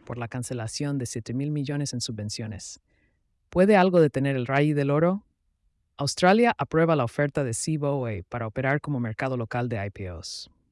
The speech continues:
C E O de PayPal, upi de India, es el primer socio de pagos incorporado en su plataforma. Las acciones australianas bajan al cierre. El S and P A S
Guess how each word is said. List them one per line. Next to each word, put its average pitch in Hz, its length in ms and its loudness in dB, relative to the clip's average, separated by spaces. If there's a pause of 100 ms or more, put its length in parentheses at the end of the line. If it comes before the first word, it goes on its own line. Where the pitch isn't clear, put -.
(180)
C - 220 -2
E 226 100 8
O 226 40 8
de 190 120 4
PayPal, 117 560 2
upi 190 260 2
de 156 80 4
India, 147 340 2
es 131 140 -2
el 127 80 -4
primer 139 340 -2
socio 151 380 0
de 127 80 -2
pagos 135 400 -4
incorporado 123 580 -4
en 131 80 -4
su 117 140 -10
plataforma. 101 720 -10 (400)
Las - 160 -4
acciones 202 420 2
australianas 156 680 2
bajan 139 340 0
al 104 100 -4
cierre. 104 460 -8 (260)
El 156 160 2
S 196 220 6
and 185 80 4
P 180 200 8
A 151 160 4
S 156 160 0